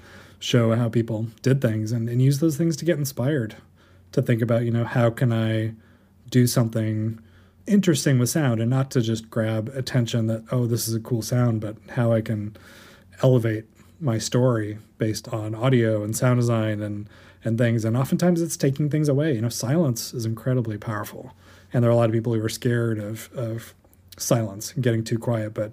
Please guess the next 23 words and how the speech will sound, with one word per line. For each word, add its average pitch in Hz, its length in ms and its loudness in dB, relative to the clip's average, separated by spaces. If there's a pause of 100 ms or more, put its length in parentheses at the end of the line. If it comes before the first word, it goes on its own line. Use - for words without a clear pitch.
(120)
but 110 180 -2
it 135 80 -2
can 139 160 0
be 123 320 4 (380)
very 123 260 2
powerful 113 540 -4 (140)
in 135 120 6
moments. 110 340 0
And 143 80 2
especially, 135 520 2
you 120 80 -2
know, 120 80 0
something 120 320 0
very 117 200 2
loud 123 520 0 (400)
juxtaposed 120 540 0
against 117 220 -2
something 113 280 0
very 113 320 2
harsh 127 420 2
and 117 120 -2
brash 123 460 0
and, 113 340 -4